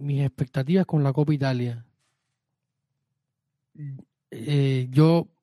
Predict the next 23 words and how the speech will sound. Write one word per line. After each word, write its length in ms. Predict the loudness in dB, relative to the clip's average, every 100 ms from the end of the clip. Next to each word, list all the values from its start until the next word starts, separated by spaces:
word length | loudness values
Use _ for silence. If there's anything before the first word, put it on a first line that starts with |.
| _
me, 220 | -8 -6 -6
no 380 | -4 2 4
me 40 | 4
planteo 300 | 2 0 2
tener 160 | 2
más, 200 | 0 0 -2 -10 -14 -6
siempre 300 | -2 0 0
hablamos 240 | 2 2
de 40 | 2
la 60 |
Copa 160 | 2 0
Italia, 760 | 2 2 2 2 2 0 0 0
lo 200 | -2 -2
que 160 | -4
puede 240 | -2 -2 0
pasar, 680 | -2 0 2 2 2 2
oye, 240 | 2 2 2
va 180 | 2
por 120 | 0 -2
aquí, 260 | -2 0
va 160 | 0 0
por 160 | -2
allá, 380 | -2 0 0 0